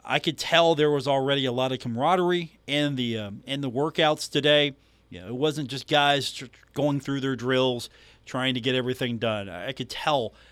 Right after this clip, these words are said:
that there was a lot of bonding going on. And, yeah, it's, it's good to see that, because if they're not functioning as a team, they're not gonna win as a team. And we'll hear some of the, uh, of the thoughts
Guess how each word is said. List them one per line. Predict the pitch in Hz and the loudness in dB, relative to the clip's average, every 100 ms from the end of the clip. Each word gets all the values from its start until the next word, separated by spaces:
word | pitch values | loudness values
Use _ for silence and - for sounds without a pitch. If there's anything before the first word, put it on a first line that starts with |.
| _ | _
that | 113 | -10
there | 139 131 | -4 -2
was | 127 | -2
a | 113 | -4
lot | 113 123 139 143 151 151 | -4 0 4 6 4 2
of | 127 113 - | -4 -4 -2
bonding | 139 143 135 131 | 0 2 0 0
going | 127 123 120 | 0 0 2
on. | 175 165 143 156 | 2 4 2 0
And, | 156 151 156 - _ _ _ _ _ | 0 0 0 -6 _ _ _ _ _
yeah, | 156 143 _ | -10 -10 _
it's, | 202 226 - - - | 4 4 2 -4 -4
it's | 180 180 | -4 -4
good | - 185 254 | 0 2 2
to | 247 | 2
see | - 208 269 | 0 2 2
that, | 196 90 73 _ - - | 4 2 -4 _ -20 -6
because | 156 196 156 | 0 2 2
if | 185 | 0
they're | 185 175 | 2 4
not | 202 - | 2 4
functioning | 196 240 - 165 139 | 4 4 2 2 2
as | 131 | 0
a | 123 | -2
team, | 131 135 120 117 - | 0 2 0 -4 -12
they're | 85 120 170 | -14 -12 -10
not | 104 | -6
gonna | 104 254 | -2 -2
win | 233 185 | -2 -4
as | 104 | -6
a | 101 | -8
team. | 107 80 - _ - - _ _ - | -12 -14 -18 _ -20 -20 _ _ 4
And | 147 151 147 147 - | 4 6 2 -4 -14
we'll | 147 160 | -6 -4
hear | 156 160 156 | 0 -2 -2
some | - 139 139 131 | -2 -2 -2 -8
of | 127 123 | -6 -6
the, | 120 117 117 | -4 -4 -2
uh, | 113 107 107 - | -4 -8 -12 -14
of | 131 120 | -14 -14
the | 120 | -8
thoughts | - 139 131 - | 0 0 0 -10